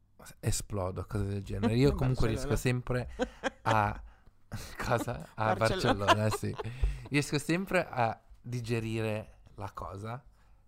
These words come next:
Speaker 1: e farmela passare. Poi io sono uno che non tiene rancore, no?
Speaker 2: Mhm.
Speaker 1: Nel senso, tipo, anche due giorni fa ho litigato con mia mamma, no? E poi ancora ieri ne stava parlando, ho detto, io me ne ero già dimenticato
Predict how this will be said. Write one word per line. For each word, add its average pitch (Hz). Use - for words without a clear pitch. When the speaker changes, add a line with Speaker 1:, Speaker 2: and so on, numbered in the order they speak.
Speaker 1:
e 110
farmela 110
passare. -
Poi 170
io -
sono 113
uno 131
che -
non 101
tiene 107
rancore, 98
no? 107
Speaker 2:
Mhm. 175
Speaker 1:
Nel 117
senso, 113
tipo, 110
anche 113
due 120
giorni 123
fa 101
ho 104
litigato 101
con 101
mia 101
mamma, 95
no? 104
E 120
poi 127
ancora 117
ieri 110
ne 104
stava 98
parlando, 104
ho 95
detto, -
io 139
me 110
ne 104
ero 104
già 117
dimenticato 107